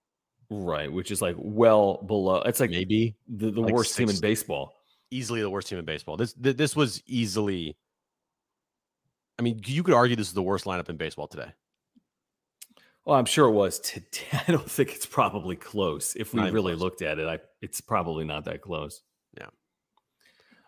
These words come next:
Speaker 1: Uh, Carlin, thank you for the super. Thank you guys for hanging out with us. Thank you for considering that super. There's a dollar sign down below. It's a great way to support this channel, as we're with you basically every single night. We have content exclusively for Padres fans. That w-, that's what we do here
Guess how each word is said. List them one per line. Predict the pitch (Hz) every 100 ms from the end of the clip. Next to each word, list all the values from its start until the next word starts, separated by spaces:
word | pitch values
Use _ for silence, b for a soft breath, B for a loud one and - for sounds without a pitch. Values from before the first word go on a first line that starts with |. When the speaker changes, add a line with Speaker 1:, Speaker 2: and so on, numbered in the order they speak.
| -
Speaker 1:
Uh, | 131 -
Carlin, | - 175 202 180
thank | 196 220
you | -
for |
the | 165
super. | - 175 170
Thank | 202 196
you |
guys | 185 170
for | -
hanging | 160 160
out | 151
with | 151
us. | 151 -
Thank | 165 165
you | 165
for | 143 151
considering | 135 - 151 147
that | 135 127
super. | - 151 147 139
There's | 127
a | 113
dollar | 131 135
sign | 127 135 127
down | 123 123
below. | 117 117
It's | 110
a | 113
great | 127
way | 113
to | 110
support | - 107 113 110
this | 101
channel, | - 110 107
as | 101
we're | 101
with | 123 113
you |
basically | 104 98 98 101
every | 131 127 135
single | 117 131 107
night. | 98 85
We | 98 127
have | 131 - b b b -
content | 135 139 - 120
exclusively | 78 - 127 135 135 117
for | 117 113
Padres | 117 113 107 101
fans. | - 127 120
That | 107
w-, | 87 98 -
that's | 107 117
what | 90
we | 90
do | 107 127
here | 120 117